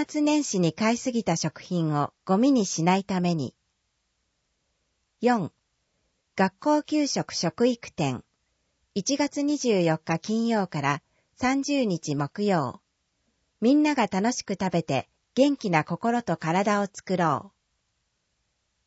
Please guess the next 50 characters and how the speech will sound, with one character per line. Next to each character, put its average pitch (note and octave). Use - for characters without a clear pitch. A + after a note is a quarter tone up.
う。 -
五、 G#3
四 -
月 -
か B3
ら D#3
認 B3+
可 D4
保 C#4+
育 C#4+
園 G#3
等 G#3
の D3+
保 A3
育 B3+
料 D#3+
を C3+
改 E3+
定。 C#3+
安 A#3+
定 D4
し -
た C4+
保 C#4
育 C#4
サ C#4+
ー -
ビ G3+
ス -
の C#3+
提 G#3+
供 G#3+
の G3+
た F#3+
め F3
に。 B2+
六、 G3
飲 C#4+
食 D#4
店 F#3+
を D#3
管 A#3+
理 G3+
さ F3
れ D#3
る D#3
皆 E3
さ G3
ん C#3+
へ。 B2